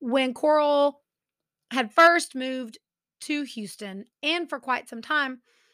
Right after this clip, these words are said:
really about for the first year that he was in Houston, the mayor-, mayoral campaign, sorry, tongue twister, uh, started to kick off in Houston, and it was in full swing.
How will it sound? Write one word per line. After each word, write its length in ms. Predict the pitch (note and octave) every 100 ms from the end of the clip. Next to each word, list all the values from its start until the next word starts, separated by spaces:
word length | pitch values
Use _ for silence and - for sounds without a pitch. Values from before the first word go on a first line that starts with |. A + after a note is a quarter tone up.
| _ _ _ _ _ _ _ _ -
really 280 | C#4+ F4 D#4
about 280 | C4 B3+ -
for 80 |
the 140 | A#3 A3+
first 400 | C4 B3+ - -
year 180 | B3 B3
that 160 | G#3+ A#3
he 180 | A#3+
was 260 | A3+ G#3 F#3
in 160 | - D#4+
Houston, 500 | D4+ A#3 - A3+ G#3+ - _ _ _ _ _ _ -
the 460 | G#3 C4+ B3+ A#3+ A#3
mayor-, 520 | B3 C4+ C#4+ D#4+ D#4 D4+ -
mayoral 960 | A3+ A3 G#3+ G#3+ G3+ E4 F#4+ A3 F#3+
campaign, 680 | - A3+ G3 A3 G#3 A#3+ D#4 -
sorry, 400 | A#3+ C4+ A3+ A#3+
tongue 240 | - C4
twister, 440 | A#3+ G3 A3+ B3 A#3+ - - - - - - -
uh, 220 | D4+ C#4
started 460 | - D#4+ C#4+ B3+ A#3
to 100 | A#3+
kick 240 | D4 -
off 420 | B3 A3+ A3+ - _ _ _ _ -
in 200 | D4 D4
Houston, 500 | B3+ A#3+ - A3 -
and 200 | C4+ D4
it 140 | E4
was 220 | E4+ D#4
in 180 | C4+ C4+
full 180 | C4 B3
swing. 400 | B3 A3 G#3+ -